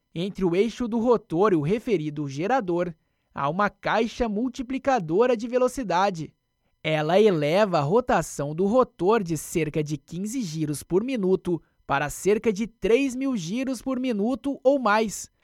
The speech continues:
permitindo que o gerador produza eletricidade na frequência adequada. A eletricidade gerada é então enviada por cabos que descem pelo interior da torre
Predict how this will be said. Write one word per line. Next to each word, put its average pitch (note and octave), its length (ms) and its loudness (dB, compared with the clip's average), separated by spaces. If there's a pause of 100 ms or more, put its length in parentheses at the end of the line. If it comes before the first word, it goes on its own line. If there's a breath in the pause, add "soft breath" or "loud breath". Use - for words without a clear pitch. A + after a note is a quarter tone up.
(140)
permitindo G#3+ 800 -4
que B3 140 -6
o A#3+ 40 -4
gerador G3+ 600 2
produza D3 560 -4
eletricidade F3 1000 -2
na B3 120 -4
frequência A#3 720 -2
adequada. D3 680 -2 (360)
A C#3+ 180 0
eletricidade G3+ 920 -2
gerada G#3+ 680 2
é B3 100 0
então A#3 400 -4
enviada E3 460 -2
por A#3+ 240 -6 (100)
cabos A3 500 0
que C4 140 -6
descem E3 560 -2
pelo D3+ 260 -4
interior A3+ 560 -4
da A3 160 0
torre E3 560 -2